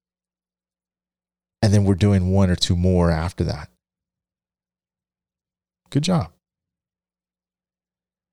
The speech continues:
Just make sure you're doing a, the, the best job you can do. But let's say now that you have a sharp tip, you have good access, you have,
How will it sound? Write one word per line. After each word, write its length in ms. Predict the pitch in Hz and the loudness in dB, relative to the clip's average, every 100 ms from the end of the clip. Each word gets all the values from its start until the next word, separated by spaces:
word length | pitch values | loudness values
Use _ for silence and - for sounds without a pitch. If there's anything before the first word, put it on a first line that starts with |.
| _ _ _ _ | _ _ _ _
Just 220 | - 147 156 | -2 0 2
make 180 | 147 | 0
sure 160 | - 151 | 2 0
you're 180 | 147 123 | 2 2
doing 400 | 107 123 120 117 - | 2 2 2 0 -4
a, 140 | 104 95 - _ | -6 -6 -10 _
the, 120 | 98 80 _ | -4 -4 _
the 140 | 101 | -4
best 400 | 82 - 110 - | -2 0 2 0
job 320 | - 95 87 85 | 0 0 0 -4
you 140 | 82 | -6
can 160 | - 82 | -4 -2
do. 240 | 80 78 - _ _ _ _ _ _ _ _ _ _ _ _ _ _ _ _ _ _ _ _ _ _ _ _ - | -2 -4 -14 _ _ _ _ _ _ _ _ _ _ _ _ _ _ _ _ _ _ _ _ _ _ _ _ 0
But 80 | |
let's 180 | 123 143 | 2 4
say 280 | - 160 123 | 2 2 4
now 320 | 117 139 151 | 4 4 4
that 200 | 139 - | 2 2
you 100 | 117 | -2
have 360 | 98 - 113 107 | -2 -2 0 0
a 60 | |
sharp 340 | 95 - 92 - | 0 2 0 2
tip, 260 | 95 95 | 0 0
you 100 | 90 | 0
have 200 | 85 120 | 0 0
good 160 | 127 110 | 2 2
access, 500 | 85 82 - 87 - | 2 0 -2 -2 -2
you 100 | 90 | -2
have, 520 | 85 98 127 123 117 | 0 0 2 0 -6